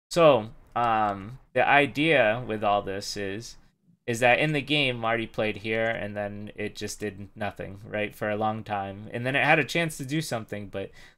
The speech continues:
that's not the point, right? The point is that this really kinda just helped white and hurt black here. Um, and then for Bonnie's answer, this is good not to get hit on the head of two stones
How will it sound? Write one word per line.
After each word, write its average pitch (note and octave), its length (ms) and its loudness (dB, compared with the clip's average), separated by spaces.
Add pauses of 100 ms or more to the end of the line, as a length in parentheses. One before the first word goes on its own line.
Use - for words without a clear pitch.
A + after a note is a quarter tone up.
that's D3+ 160 4
not D3 220 4
the A2+ 80 -6
point, A2+ 340 -4
right? A2 260 0
The G#2+ 120 -8
point B2+ 300 -2
is A2+ 240 -6
that G2+ 360 2
this B2 260 -4
really C3 300 0
kinda A#2+ 260 -2
just G2+ 260 -10
helped A2 260 -2
white G#2+ 340 -2 (460)
and A#2 180 -2
hurt A#2 320 -2
black G2+ 360 -2
here. G2 320 -10 (680)
Um, A#2+ 600 4 (1500)
and C3 140 -4
then C3 280 0
for B2+ 180 -2
Bonnie's C#3+ 460 4
answer, A2+ 440 -2
this D3 280 -2
is B2 160 -4
good C3 420 2
not B2 260 2
to C3 80 -6
get A#2 200 -2
hit B2 140 0
on A#2 140 0
the G#2+ 80 -4
head A2+ 160 -2
of G#2+ 120 -6
two A#2 140 -6
stones A2+ 560 -6